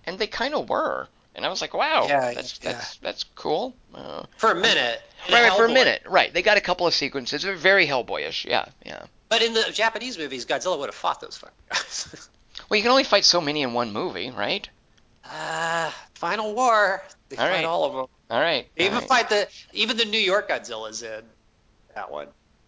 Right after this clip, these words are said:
Speaker 2: You heard me. And
Speaker 1: What do you
Speaker 2: there's
Speaker 1: mean, New York?
Speaker 2: aliens.
Speaker 1: Okay,
Speaker 2: And there's
Speaker 1: don't,
Speaker 2: me-
Speaker 1: don't spoil it. Don't spoil it, 'cause I think I might, I might wanna watch some of these. I wanna watch this Mothra thing now that you guys have told me about this,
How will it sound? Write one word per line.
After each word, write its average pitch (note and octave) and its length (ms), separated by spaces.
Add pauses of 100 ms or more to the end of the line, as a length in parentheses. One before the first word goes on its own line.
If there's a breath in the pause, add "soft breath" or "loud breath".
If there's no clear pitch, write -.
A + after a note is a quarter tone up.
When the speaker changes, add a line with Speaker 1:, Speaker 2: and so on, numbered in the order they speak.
(720)
Speaker 2:
You D#3 120
heard A#2 200
me. A2 80
And A2 80
Speaker 1:
What - 340
do C3 60
you C3+ 80
Speaker 2:
there's C#3 100
Speaker 1:
mean, C3 220
New D3 40
York? D3 160
Speaker 2:
aliens. - 460 (580)
Speaker 1:
Okay, B2 240
Speaker 2:
And B2 100
there's A#2+ 80
Speaker 1:
don't, F3 140
Speaker 2:
me- A#2+ 60
Speaker 1:
don't G#3+ 120
spoil G#3+ 300
it. D3 100
Don't D#3+ 120
spoil D3+ 220
it, - 140
'cause C3+ 100
I C#3+ 60
think F3 180
I E3 60
might, C#3+ 180
I C3+ 60
might B2+ 160
wanna B2+ 140
watch A2+ 240
some G2 80
of F#2 60
these. F2 120 (240 loud breath)
I C#3+ 40
wanna A#3 140
watch A3+ 180
this E3+ 120
Mothra C3 420
thing G#2 200
now G#2 100
that G#2 100
you G#2+ 100
guys G2+ 140
have F#2 100
told G#2 200
me E2+ 80
about B1 240
this, - 260